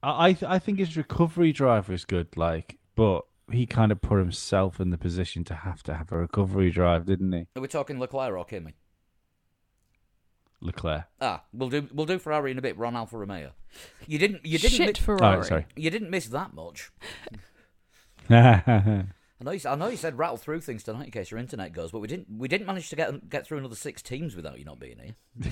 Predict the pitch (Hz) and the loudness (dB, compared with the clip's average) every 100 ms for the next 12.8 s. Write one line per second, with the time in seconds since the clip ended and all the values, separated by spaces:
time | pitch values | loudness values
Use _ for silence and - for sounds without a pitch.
0 | - - 170 131 190 - 202 147 202 170 | 2 8 8 10 8 10 8 8 6 6
1 | - 170 - 175 269 - - 320 - - | 6 4 2 -2 -4 -12 -14 -16 -16 -20
2 | - 403 _ - _ - _ - - - | -18 -18 _ -20 _ -20 _ -20 -20 -20
3 | - - - _ - - - - - - | -20 -20 -20 _ -16 -14 -12 -12 -6 2
4 | 226 233 233 233 233 202 202 202 185 180 | 4 6 4 2 2 2 4 4 2 0
5 | 180 165 - - 160 139 - 160 147 139 | -2 -4 -8 -8 -4 -4 -2 -2 -2 -6
6 | 127 143 110 147 156 107 113 135 143 120 | -4 -6 -4 -6 -6 -8 -4 -4 -4 -10
7 | 117 104 101 113 139 143 131 101 80 90 | -10 -10 -8 -2 -2 -2 -4 -6 -6 -10
8 | 76 - _ _ - - - 117 98 104 | -14 -20 _ _ -16 -10 -2 -2 -2 -6
9 | 98 90 95 98 67 - 92 101 98 - | -8 -10 -10 -10 -10 -18 -10 -8 -8 -10
10 | - 143 110 117 87 98 127 123 117 85 | -6 -4 -4 -8 -8 -10 -10 -10 -10 -12
11 | 76 60 57 - - 202 165 - _ - | -14 -18 -20 -14 -6 -6 -6 -12 _ -6
12 | 110 98 95 92 92 90 80 | -4 -4 -6 -8 -8 -6 -6